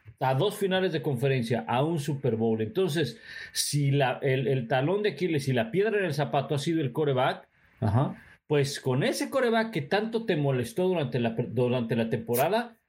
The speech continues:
alcanzaron. Si, si, si no, si no se meten a postemporada,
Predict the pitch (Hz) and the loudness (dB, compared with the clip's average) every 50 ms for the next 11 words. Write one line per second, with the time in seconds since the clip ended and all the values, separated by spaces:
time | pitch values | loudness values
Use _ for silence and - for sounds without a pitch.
0 | _ _ - 135 131 - - 117 113 110 - 123 160 190 180 123 - - - _ | _ _ 0 0 0 0 0 0 -2 0 0 0 2 2 2 0 -2 -4 -10 _
1 | _ _ _ _ _ _ _ _ _ _ _ _ _ _ - - - - 139 127 | _ _ _ _ _ _ _ _ _ _ _ _ _ _ -10 -8 -4 0 2 2
2 | 120 120 127 143 113 - - - - - - - 113 - - 123 117 113 120 156 | 2 2 2 0 -2 -2 -2 0 0 2 2 2 0 -2 -2 0 0 2 2 2
3 | 202 247 262 220 151 131 - - 131 117 131 185 208 190 202 185 202 208 202 202 | 2 0 0 -2 -4 -4 -4 -2 0 0 2 2 0 0 0 0 0 0 0 0
4 | 165 147 123 113 156 156 139 - - 147 120 113 113 117 117 117 123 143 170 214 | 0 0 0 0 -2 -2 -2 -2 -2 -2 -2 0 0 0 2 2 2 2 0 0
5 | 233 | -4